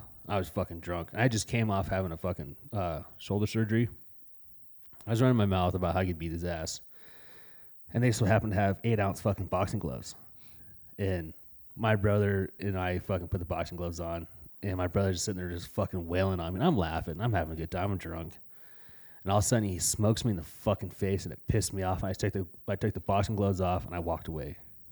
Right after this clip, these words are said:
And everybody's like, "Why'd you walk away? You talking all that shit? You just walked away." I was like, "I gotta go.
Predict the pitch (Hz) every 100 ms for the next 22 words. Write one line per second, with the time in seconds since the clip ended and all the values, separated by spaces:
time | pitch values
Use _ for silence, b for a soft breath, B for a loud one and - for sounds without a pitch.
0 | - 104 98 95 90 87 113 123 123 127
1 | - 135 127 - 120 120 117 104 - 127
2 | 110 120 113 - 113 98 - - B B
3 | B B B B B B - 90 87 90
4 | 85 - B B - - 92 92 87 82
5 | 73